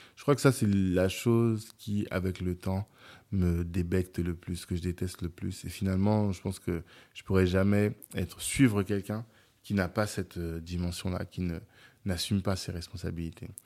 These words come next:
On est dans une société, euh, où j'ai l'impression, après, euh, vous dites, vous me dites si je me trompe, hein,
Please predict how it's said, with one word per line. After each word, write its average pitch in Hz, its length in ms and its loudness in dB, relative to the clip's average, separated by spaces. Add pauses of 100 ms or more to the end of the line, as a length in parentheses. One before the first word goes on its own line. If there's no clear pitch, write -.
(320)
On 104 60 2
est 101 60 6
dans 101 120 8
une 110 100 6
société, 110 800 2
euh, 85 140 -4
où 71 320 -8
j'ai 92 160 0
l'impression, 98 680 0
après, - 240 -10
euh, 82 300 -8
vous 92 240 -10
dites, 90 340 -6
vous 113 80 -4
me 90 80 0
dites 92 200 -6
si - 180 -10
je 87 80 -2
me 85 100 0
trompe, 113 280 0
hein, 92 140 0